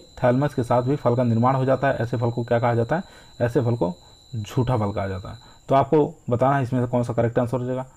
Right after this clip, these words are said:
देखते हैं, सेब, आम, नाशपाती या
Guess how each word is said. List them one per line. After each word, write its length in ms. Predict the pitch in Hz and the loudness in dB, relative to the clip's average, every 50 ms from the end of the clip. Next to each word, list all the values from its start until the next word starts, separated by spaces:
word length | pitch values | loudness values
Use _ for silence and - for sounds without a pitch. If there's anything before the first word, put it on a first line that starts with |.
| - - - 123 | -20 -10 -2 0
देखते 220 | 127 123 123 156 | 0 0 0 -2
हैं, 60 | 131 | -4
सेब, 340 | 120 - 127 131 139 143 - - - - _ - - | 0 0 2 2 2 2 0 -10 -20 -20 _ -10 -4
आम, 260 | 127 123 123 135 143 - - - | 0 2 2 2 0 -4 -10 -4
नाशपाती 600 | 120 117 117 113 117 - 123 117 120 - 147 151 143 120 | 0 0 0 0 0 0 -2 0 0 -2 -4 -4 -4 -2
या 260 | 110 117 117 120 | 2 2 2 2